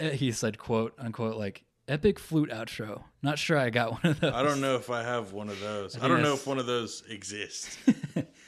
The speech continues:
Speaker 1: I think that's above my pay grade, but, <laughs> um, but yeah, this is our new e-,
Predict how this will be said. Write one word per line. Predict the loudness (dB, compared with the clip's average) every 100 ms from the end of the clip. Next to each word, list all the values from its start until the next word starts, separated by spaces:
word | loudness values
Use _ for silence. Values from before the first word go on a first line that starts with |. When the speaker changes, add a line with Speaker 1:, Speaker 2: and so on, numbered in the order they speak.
| -10
Speaker 1:
I | -4
think | 2
that's | 2 2
above | 0 0 2
my | -2
pay | 0 -2
grade, | 0 -2 -4
but, | -6 -6 -8 -20 -20 -14 -14
<laughs> | -14 -20 _ _ _ -8
um, | -4 -4 -4 -10 _ _ _ _ _
but | -2
yeah, | 0 2
this | 0 -2
is | 2
our | 4 4 0
new | -2 0
e-, | -2